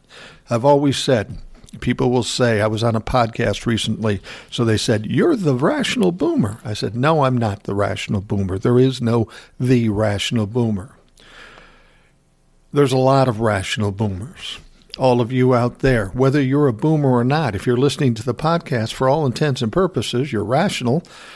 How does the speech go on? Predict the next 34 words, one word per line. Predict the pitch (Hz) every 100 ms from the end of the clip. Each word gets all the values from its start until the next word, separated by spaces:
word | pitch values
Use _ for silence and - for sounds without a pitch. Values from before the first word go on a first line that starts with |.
| -
and | -
you're | 123 120
a | 117
boomer | 127 175 139 143
by, | 131 120 117 104 - - - - - _ -
by | 127
nature | 120 131 135 - 127
of, | 123 117
by | 127
the | 123 123
nature | 135 139 131
of | 117 117
being | 135 120 113 123
part | - 139 120
of | 107
this | 123 110
audience. | 139 131 117 113 135
So, | - 113 101 - - - - _ _ _ _ -
if | 135 123
you're | 123
not | 131 147
a | 135
boomer, | 127 127 127 120 - - - - -
I | 117
will | 117 117
extend | 110 - - 127 127 113
a, | 117 110 110
uh, | 107 104 98 95 - - -
um, | 127 110 98 104 139 -
honorary | 139 143 127 120 104 98 113 - _ _ _ _ _ _ _ _ -
boomership | 120 127 117 107 - 117 95 - - - 285 - -
<laughs> | - - _ - - -
to | - 131
you | 117 113 101